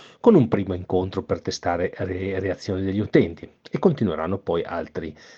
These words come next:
sette otto incontri di cinquanta minuti l'uno, una volta alla settimana a gruppi di sette otto ta-, utenti, i quali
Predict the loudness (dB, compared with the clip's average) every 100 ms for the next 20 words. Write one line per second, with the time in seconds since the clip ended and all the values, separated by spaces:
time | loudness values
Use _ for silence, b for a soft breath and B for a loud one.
0 | B -2 -2 -4 -10 -10 0 6 6 4
1 | -4 -6 -8 -8 -8 -8 -8 -6 -2 -2
2 | -4 -4 0 2 2 -2 -4 -6 -4 -4
3 | 0 -2 -4 -6 -4 -2 -4 -6 -8 -6
4 | -6 -4 -6 -4 -4 -6 -10 -10 -8 -6
5 | -4 -6 -10 _ _ B B -4 0 0
6 | -2